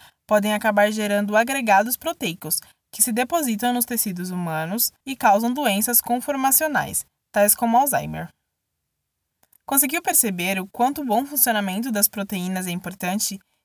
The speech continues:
Imaginem só quantas doenças poderiam ser evitadas a partir da ajuda das chaperonas moleculares nesses sistemas? Bem, mas as aplicações das chaperonas moleculares não param por aí. Muitos cientistas acreditam que o uso dessas maquinarias proteicas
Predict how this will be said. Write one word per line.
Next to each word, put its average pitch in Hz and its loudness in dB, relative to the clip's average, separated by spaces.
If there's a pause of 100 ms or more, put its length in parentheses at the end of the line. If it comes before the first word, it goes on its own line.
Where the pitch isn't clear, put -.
Imaginem 262 0
só 202 4
quantas 285 -2
doenças 220 -4
poderiam 202 -4
ser 262 0
evitadas 185 0
a 202 0
partir 240 0
da 247 2
ajuda 208 -4
das 202 -2
chaperonas 226 -4
moleculares 196 0
nesses 196 -2
sistemas? 196 0 (480)
Bem, 185 0 (300)
mas 226 2
as 262 2
aplicações 285 -2
das 349 0
chaperonas 233 0
moleculares 233 0
não 254 -2
param 185 4
por 202 -6
aí. 262 0 (640)
Muitos 339 -2
cientistas 214 0
acreditam 208 0
que 208 -6
o 202 -4
uso 294 -4
dessas 240 0
maquinarias 226 0
proteicas 196 -4